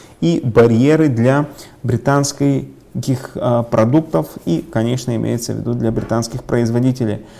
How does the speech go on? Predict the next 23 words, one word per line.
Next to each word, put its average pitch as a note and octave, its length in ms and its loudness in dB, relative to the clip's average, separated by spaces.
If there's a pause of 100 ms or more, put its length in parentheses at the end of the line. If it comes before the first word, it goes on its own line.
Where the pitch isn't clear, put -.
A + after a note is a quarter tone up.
(220)
В - 60 -20
целом, G#3+ 400 4
вот G3 200 6
она E3+ 260 6
озвучила D#3 520 4
свое C#3 380 4
пожелание. C3 760 4 (460)
Сможет F3+ 640 6
ли E3 100 6
это E3 420 4
произойти? C#3 1000 2 (800)
Мы D#3+ 160 6
посмотрим. E3+ 640 4
Переговоры C3 640 6
между B2 380 2
Евросоюзом B2+ 960 2
и C3 60 2
между A2+ 280 0
Великобританией A#2 760 0
уже A2 280 0
идут G#2 420 -4
почти - 320 -4
год, E3+ 560 0